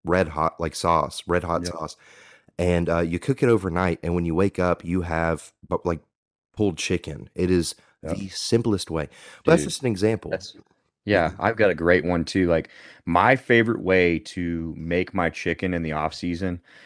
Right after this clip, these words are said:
Speaker 2: is I make it into boneless chicken wings, basically. So what I'll do is I'll take, like, chicken breasts
Speaker 1: Mm-hmm.
Speaker 2: and I'll cut 'em up into small chunks.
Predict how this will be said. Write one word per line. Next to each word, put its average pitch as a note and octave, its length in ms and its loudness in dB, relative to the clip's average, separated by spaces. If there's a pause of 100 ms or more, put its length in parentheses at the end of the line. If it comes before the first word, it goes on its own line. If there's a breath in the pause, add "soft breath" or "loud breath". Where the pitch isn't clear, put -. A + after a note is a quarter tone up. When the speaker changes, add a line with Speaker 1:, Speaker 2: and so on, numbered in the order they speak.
(220 loud breath)
Speaker 2:
is F2+ 540 4
I F2 140 2
make F#2+ 240 2
it F2+ 80 0
into F2+ 640 -4
boneless G#2 800 0
chicken E2 440 -4
wings, D2 340 -6
basically. C#2+ 580 -8 (400 soft breath)
So G2+ 200 2
what G#2+ 120 8
I'll A#2 120 10
do G2+ 220 -2
is G2+ 100 0
I'll F2 100 -2
take, G2 240 0
like, D2+ 160 -2
chicken G#2+ 300 -4
breasts C3+ 380 -2 (320)
Speaker 1:
Mm-hmm. F#2 180 -2
Speaker 2:
and F#2+ 280 2
I'll F2 100 -6
cut - 200 -2
'em A2+ 100 2
up G#2 240 2
into F#2 400 -6
small G2+ 360 0
chunks. - 560 -8